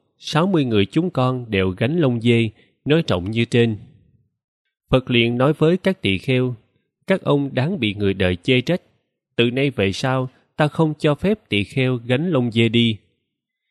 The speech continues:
Thế rồi, Phật truyền lệnh cho các tỳ kheo đang sống tại thành Xá Vệ phải tập hợp lại tất cả, vì mười lợi ích mà chế giới cho các tỳ kheo, dù ai nghe rồi cũng phải nghe lại.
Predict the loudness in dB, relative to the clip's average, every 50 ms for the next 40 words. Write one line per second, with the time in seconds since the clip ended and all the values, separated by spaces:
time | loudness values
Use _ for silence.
0 | _ _ _ _ _ _ -2 -2 0 0 -2 -2 0 0 -2 -4 -8 _ _ -2
1 | -2 -2 -2 0 -2 -2 -2 0 0 0 0 0 -2 -4 -4 -2 -2 0 -2 -2
2 | _ -2 -2 -2 -2 -2 -2 -2 -2 -2 -4 -6 -4 -2 -2 -2 -2 -2 -2 -2
3 | -2 -2 -2 -2 -2 -4 -2 -2 -2 -4 -2 -2 -4 -4 -4 -2 -2 -2 -2 -2
4 | -2 -4 -8 _ -20 _ _ -4 -4 -4 -2 -2 -2 -4 -4 -4 -2 -2 -2 -2
5 | -2 -2 -2 -2 0 -2 -4 -4 -2 -4 -4 -4 -4 -6 -8 -10 -12 _ _ _
6 | _ _ _ _ _ _ _ _ -2 0 0 2 0 0 -4 -2 0 0 0 2
7 | 2 0 0 0 -2 -4 _ -6 _ -6 -2 0 0 0 0 0 0 0 0 2
8 | 0 0 2 0 -2 -2 -2 -2 -2 -2 -4 -4 -4 -2 -2 -2 -2 0 -2 0
9 | 0 0 0 -2 -4 _ _ _ _ _ 0 2 2 2 2 0 -2 -2 -2 -2
10 | -2 -2 -2 0 0 0 2 2 0 -2 -2 -2 -2 -2 -2 -2 -4 -4 -2 -2
11 | -2 -2 0 0 -2 -2 -2 -4 -6 -8